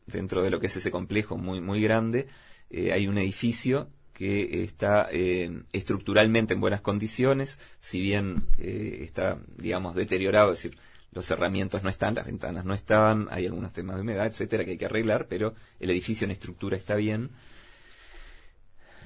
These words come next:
Esperamos en el correr de estas próximas semanas recibir el edificio y ahí vamos a tener que empezar a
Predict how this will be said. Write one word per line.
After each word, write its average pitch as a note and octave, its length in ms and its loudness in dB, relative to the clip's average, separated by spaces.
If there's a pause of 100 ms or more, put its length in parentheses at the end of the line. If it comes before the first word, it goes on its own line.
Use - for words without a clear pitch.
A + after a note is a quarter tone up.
(100)
Esperamos A2 800 4
en F#2+ 160 0
el F#2 60 0
correr G#2 280 6
de G#2 60 2
estas G2 180 -4
próximas G#2 440 0
semanas G2+ 400 0
recibir F#2+ 460 0
el A#2 100 4
edificio B2 640 -2 (180)
y F#2+ 120 -6
ahí F#2+ 200 0
vamos G#2+ 240 -2
a G2+ 60 -6
tener G2+ 160 -6
que G2+ 80 -8
empezar A#2 460 2
a A#2 280 2